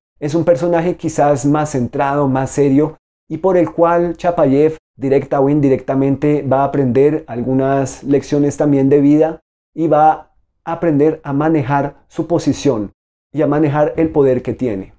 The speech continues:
Si se compara la figura de Chapayev con la figura de Stalin, pues en la representación que vemos de Stalin a lo largo de estas películas, pues no se le puede señalar de cometer básicamente ningún error.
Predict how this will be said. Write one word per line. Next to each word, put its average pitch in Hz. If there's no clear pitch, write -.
Si -
se 175
compara 170
la 170
figura 160
de 147
Chapayev 139
con 123
la 131
figura 131
de 120
Stalin, 147
pues 147
en 156
la 156
representación 156
que 156
vemos 143
de 131
Stalin 147
a 139
lo 139
largo 127
de 135
estas 131
películas, 151
pues 131
no 143
se 151
le 143
puede 147
señalar 143
de 120
cometer 135
básicamente 131
ningún 135
error. 135